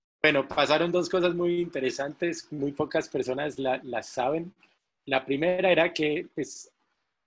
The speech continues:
ya incluso estábamos en Las Vegas con muchas posa-, posibilidades de ganar, ya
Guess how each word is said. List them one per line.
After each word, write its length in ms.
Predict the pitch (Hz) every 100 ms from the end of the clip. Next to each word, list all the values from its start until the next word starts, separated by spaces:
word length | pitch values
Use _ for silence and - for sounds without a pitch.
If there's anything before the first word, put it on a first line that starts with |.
| -
ya 300 | 120 165 185
incluso 640 | 180 - 190 175 180 175
estábamos 640 | 175 170 - 165 165 151
en 100 | 123
Las 180 | 123 113
Vegas 480 | 135 139 160 156 -
con 200 | - 123
muchas 420 | 123 156 156 160
posa-, 340 | - 135 123 123 -
posibilidades 720 | 120 - 120 117 117 120 143
de 100 | 139
ganar, 580 | 120 110 113 127 143 139
ya 380 | - 117 113 110